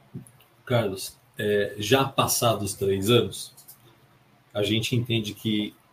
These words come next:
algo, né, vou, vamos colocar assim, algo de L G P D já tem que transparecer, né? Extremamente necessário. Então, se eu tô do zero, eu preciso, eu preciso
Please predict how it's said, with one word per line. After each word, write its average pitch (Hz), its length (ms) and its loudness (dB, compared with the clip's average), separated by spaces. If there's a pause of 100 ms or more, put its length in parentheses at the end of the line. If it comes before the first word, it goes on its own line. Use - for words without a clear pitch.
(280)
algo, 127 580 6 (300)
né, 127 180 6
vou, 123 220 8
vamos 139 200 6
colocar 117 280 4
assim, 95 320 -2 (280)
algo 135 460 6
de 120 120 4
L 117 160 6
G 107 140 2
P - 160 -2
D 107 140 2
já 117 160 0
tem 120 160 -2
que - 60 -6
transparecer, 110 840 -2 (720)
né? 120 240 0 (320)
Extremamente 127 640 2
necessário. 113 440 -2
Então, 147 220 4
se 143 120 2
eu 120 100 2
tô 135 120 4
do 110 140 2
zero, 113 380 2 (560)
eu 127 160 8
preciso, 127 840 2 (240)
eu 107 120 -4
preciso 117 680 0